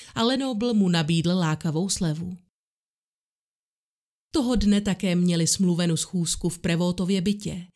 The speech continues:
a když klenotník zaklepal, muž mu takřka okamžitě otevřel. Nabídl příchozímu židli a sklenici aperitivu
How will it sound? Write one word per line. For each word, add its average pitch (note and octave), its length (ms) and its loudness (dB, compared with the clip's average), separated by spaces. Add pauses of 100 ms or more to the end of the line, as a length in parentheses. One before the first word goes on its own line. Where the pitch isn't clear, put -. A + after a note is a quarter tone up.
(340)
a - 60 -2
když A#3+ 240 -2
klenotník A3 560 0
zaklepal, A#3+ 680 -6 (120)
muž D4 220 -6
mu D4 100 -6
takřka - 380 -8
okamžitě B3+ 480 -6
otevřel. F3 640 -4 (840)
Nabídl F#3 380 0
příchozímu D#3+ 640 -2
židli F3 420 0
a E3+ 100 -4
sklenici E3 480 -4
aperitivu G#3 680 -2